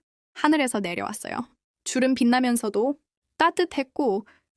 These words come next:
조심스레 다가오며 말하는 듯 했어요. "얘들아, 두려워 말고 올라오렴." 오빠는 동생의 손을 꼭 잡고 말했어요. "하늘이 우릴 불러주는 것 같아. 가보자. 어딘지는 모르지만 여긴 위험해."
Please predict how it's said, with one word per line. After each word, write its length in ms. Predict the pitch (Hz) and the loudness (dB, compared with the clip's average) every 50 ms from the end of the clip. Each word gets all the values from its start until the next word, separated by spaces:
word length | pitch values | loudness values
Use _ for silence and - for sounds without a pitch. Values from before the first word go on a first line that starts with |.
| _ | _
조심스레 580 | - - 262 262 - 330 339 330 - 330 320 311 | -4 -2 -2 0 2 2 0 0 0 0 -2 -2
다가오며 580 | - - 233 220 247 247 247 240 233 240 240 233 | -2 -4 -4 -2 -2 -2 -2 -2 -2 -2 -2 -2
말하는 360 | 208 196 208 214 214 220 214 | -2 -2 -2 -2 -2 -2 -2
듯 160 | 214 208 - | -2 -4 -4
했어요. 400 | 247 233 - - 196 208 214 - _ _ _ _ _ _ _ _ - | -6 -6 -6 -6 -6 -8 -8 -10 _ _ _ _ _ _ _ _ -2
"얘들아, 580 | 226 214 196 - - 76 71 - - - 220 _ _ _ _ _ _ _ _ _ - | -2 -2 -2 -4 -6 -6 -6 -6 -6 -8 -10 _ _ _ _ _ _ _ _ _ -6
두려워 340 | - 311 320 311 311 302 | -2 2 2 2 2 2
말고 420 | 294 285 247 247 240 254 254 233 - | 2 0 0 0 0 0 2 2 2
올라오렴." 680 | 214 226 233 233 233 226 220 214 208 208 202 202 196 - _ _ _ _ _ _ _ - | 2 2 2 0 0 0 0 -2 -2 -2 -4 -4 -6 -8 _ _ _ _ _ _ _ -8
오빠는 400 | 208 202 - 226 220 220 220 220 | -6 -2 -2 0 0 0 0 0
동생의 440 | - 214 208 208 - 240 233 233 233 | 0 0 -2 0 0 -2 -2 -2 -4
손을 280 | - 233 220 214 214 | -2 -2 -2 -2 -2
꼭 240 | 208 - 269 285 - | -2 -2 -2 -2 -2
잡고 280 | - 220 202 - - 208 | -4 -4 -4 -2 -2 -2
말했어요. 600 | 196 170 170 185 - - - 76 78 - 247 - _ _ _ _ _ _ _ - | -2 -2 -2 -4 -4 -4 -4 -6 -8 -8 -8 -10 _ _ _ _ _ _ _ -8
"하늘이 360 | - - 285 285 294 285 277 | -4 0 0 2 2 2 0
우릴 200 | 247 226 226 233 | 0 0 0 0
불러주는 580 | 240 - 233 220 220 226 220 214 208 208 202 202 | 0 0 0 0 2 0 0 0 -2 -2 -2 -2
것 140 | 202 202 202 | -2 -2 -2
같아. 300 | - 185 190 - - 190 190 202 - _ _ _ _ _ _ _ _ _ - | -4 -6 -6 -6 -6 -6 -6 -8 -10 _ _ _ _ _ _ _ _ _ -6
가보자. 560 | - - 285 240 233 - 76 73 254 247 - _ _ _ _ _ _ _ _ | -2 -2 0 0 -2 -4 -4 -6 -6 -8 -10 _ _ _ _ _ _ _ _
어딘지는 520 | - 214 226 233 247 247 247 247 240 240 233 | -2 -2 0 2 2 2 0 0 0 0 0
모르지만 640 | 214 185 190 196 196 - 202 208 208 202 208 214 - _ _ _ _ _ _ _ - | -2 -2 -2 -4 -4 -4 -4 -4 -4 -4 -6 -8 -10 _ _ _ _ _ _ _ -2
여긴 380 | 285 294 294 285 311 302 285 240 | -2 0 0 2 2 0 0 0
위험해." 420 | 226 247 262 262 247 233 - - | 0 0 2 2 0 0 -2 -6